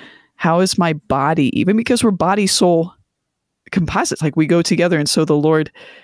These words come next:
gives us these bodies and to just pay attention. So that might be for somebody, um, that if a thought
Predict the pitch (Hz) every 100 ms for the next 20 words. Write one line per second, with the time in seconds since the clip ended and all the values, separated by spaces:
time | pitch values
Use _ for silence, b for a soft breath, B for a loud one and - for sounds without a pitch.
0 | B _ - 185 180 - 170 - - 143
1 | 151 156 156 143 - - - 120 156 147
2 | - 220 170 - - - 185 - 180 180
3 | 180 208 190 196 - 160 - 156 143 240
4 | 302 B B B B B B 180 151 151
5 | _ _ _ - - 170 170 165 - -
6 | 160 196 - -